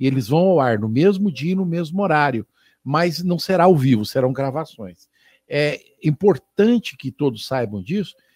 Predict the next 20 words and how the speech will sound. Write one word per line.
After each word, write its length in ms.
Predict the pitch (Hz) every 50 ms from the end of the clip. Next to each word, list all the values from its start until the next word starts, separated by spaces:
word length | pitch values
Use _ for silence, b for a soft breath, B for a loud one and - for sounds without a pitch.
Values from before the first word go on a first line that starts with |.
| _ _ _
porque 300 | - 147 135 - 165 156
foi, 180 | - - 175 - - _
é, 320 | - 139 139 135 135 123 -
são 160 | - - 165
dois 160 | 165 196 196
programas 480 | - - 190 156 131 165 170 165 156 139
especiais 520 | 147 135 - - 156 131 - 160 160 156
que 80 | - -
a 20 |
gente 140 | 160 156 -
fez, 280 | - 147 131 123 110 - b b b b _
um 180 | 226 226 233 208
falando 560 | - - 180 160 151 147 139 123 110 104 - _ _ _ _ _ _ -
de 340 | 165 104 156 170 151 135 - _ _ _
Hipólito 500 | - - - - 180 170 165 156 - 160
Leon 220 | 151 147 151 143
Denis 260 | 135 139 139 131 117 110
Arrivaí, 480 | 135 127 110 107 113 123 117 117 120
o 80 | 120 113
professor, 680 | - 123 123 - 156 185 170 - 175 175 185 214 -